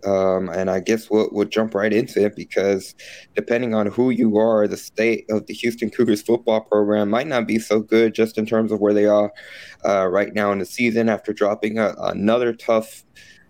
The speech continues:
uh, game that came down to the final possession, another overtime game in the American Athletic Conference opener against the Tulane Green Wave. Houston saw themselves, uh, in a similar position that they have for four out of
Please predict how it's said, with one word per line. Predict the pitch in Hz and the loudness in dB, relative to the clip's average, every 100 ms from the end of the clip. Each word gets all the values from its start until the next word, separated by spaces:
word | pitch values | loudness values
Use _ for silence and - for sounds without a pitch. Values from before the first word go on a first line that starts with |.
| - | -6
uh, | 90 | -4
game | - 107 117 110 | 0 0 0 -2
that | - | -4
came | - 110 107 | -4 -2 0
down | 104 107 | 0 -2
to | 101 | -4
the | 95 | -2
final | 104 110 | -2 0
possession, | 110 98 107 110 | 0 0 0 -2
another | 98 101 127 - | -2 0 0 0
overtime | 117 160 156 107 104 | 0 0 0 -2 -4
game | 101 104 107 107 - | -2 0 0 -2 -4
in | 107 101 | -2 0
the | 101 | 2
American | 101 101 104 107 | 2 2 0 -4
Athletic | - 104 - | -2 -2 -2
Conference | 98 104 - - | -4 -4 -4 -2
opener | 104 110 101 | 0 0 0
against | 98 101 - | 0 -4 -8
the | |
Tulane | - 110 101 98 - _ | -2 0 0 -4 -8 _
Green | 110 120 107 | 2 4 4
Wave. | 104 104 101 - - - _ - | 4 2 0 -4 -20 -20 _ -4
Houston | 123 - 120 120 | -4 0 -2 0
saw | 117 110 | 0 0
themselves, | 113 110 110 107 110 107 - - - | 0 -2 0 0 0 -2 -12 -8 0
uh, | 110 110 | 0 2
in | 123 | 0
a | |
similar | 123 151 170 | 0 0 -2
position | 156 120 123 - 127 | 0 2 2 2 -2
that | 104 | 0
they | 113 101 | 0 -2
have | 104 117 117 110 | -2 0 0 0
for | - 101 - - - - | 0 0 -2 -12 -12 0
four | 170 185 | 2 2
out | |
of | 156 | -2